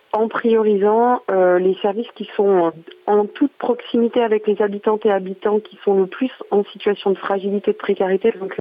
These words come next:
euh, les, les hommes et les femmes qui sont, euh, dans, euh, ce qu'on appelle les maisons de la métropole, mais pas que. Voilà. Et ça, ça pareil, ça a pas été évident à aller chercher cet arbitrage, même si dans la méthode, auprès de mes collègues de l'exécutif, du président et de la directrice générale des services, c'était évident que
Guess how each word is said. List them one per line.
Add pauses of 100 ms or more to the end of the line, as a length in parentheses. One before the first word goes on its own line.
euh,
les,
les
hommes
et
les
femmes
qui
sont,
euh,
dans,
euh,
ce
qu'on
appelle
les
maisons
de
la
métropole,
mais
pas
que. (240)
Voilà.
Et (140)
ça, (220)
ça
pareil, (320)
ça
a
pas
été
évident
à
aller
chercher
cet
arbitrage, (140)
même (140)
si
dans
la
méthode,
auprès
de
mes
collègues
de
l'exécutif,
du
président
et
de
la
directrice
générale
des
services,
c'était
évident
que